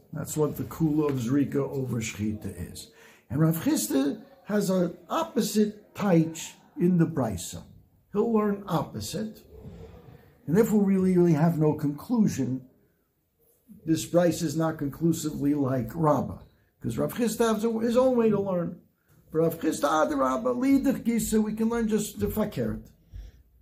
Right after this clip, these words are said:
We'll start off the same way. Talmud Lomba V'chol Orel,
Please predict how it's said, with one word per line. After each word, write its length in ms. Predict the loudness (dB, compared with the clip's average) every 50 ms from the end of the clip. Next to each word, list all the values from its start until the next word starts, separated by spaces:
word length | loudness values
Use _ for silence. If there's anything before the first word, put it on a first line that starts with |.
| _ _ -20 -20 -20 -20 -20 -20 -20 _ _ -8
We'll 100 | -6 -6
start 300 | 0 2 4 6 6 6
off 180 | 6 4 4
the 80 | 0 -2
same 320 | -2 0 2 4 4 4
way. 260 | 4 4 4 2 2 2
Talmud 400 | 0 2 2 4 4 4 2 2
Lomba 380 | 2 2 2 2 2 0 0
V'chol 440 | 0 -4 -8 -8 -6 -4 -4 -4 -4
Orel, 880 | -2 -2 0 2 4 4 6 6 6 6 6 4 2 0 -2 -4 -6 -10